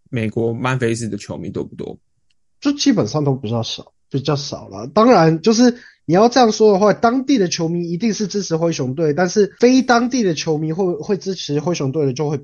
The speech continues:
Speaker 2: 比较少啦。
Speaker 1: 嗯，那除了刚刚讲的，你们还有其他的人选？
Speaker 2: 我自己还有一个遗珠人选啦，啊，我自己那个遗珠人选，说实在话，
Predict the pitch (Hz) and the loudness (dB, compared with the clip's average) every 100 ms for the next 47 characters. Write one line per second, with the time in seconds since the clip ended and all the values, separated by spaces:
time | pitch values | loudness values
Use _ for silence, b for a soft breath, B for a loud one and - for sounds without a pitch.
0 | - 110 - 135 107 - - 82 - - | -10 -10 -2 -2 -2 -6 -8 -12 -14 -18
1 | - - _ - - - - 117 113 107 | -18 -20 _ -12 -10 -8 -6 -4 -4 -6
2 | _ _ - 123 120 123 120 127 139 147 | _ _ 0 2 4 2 0 0 4 4
3 | 135 107 107 110 107 110 113 120 113 - | 4 0 -2 -2 -2 -2 -2 0 -2 -4
4 | 113 110 110 107 76 71 127 - - - | -6 -4 -4 -6 -8 -12 -12 -12 -14 -2
5 | 175 175 165 269 220 175 170 196 220 175 | 4 4 4 2 4 4 4 6 6 6
6 | 151 170 147 165 147 190 180 135 143 - | 4 2 0 -4 -4 -2 0 0 0 -2
7 | 135 110 101 98 92 143 143 147 143 214 | -2 -4 -8 -14 -8 0 2 4 4 4
8 | 190 190 151 160 151 180 147 143 151 135 | 6 4 2 0 2 4 4 2 0 0
9 | 139 180 165 151 151 147 156 143 | 0 0 0 0 0 0 0 -2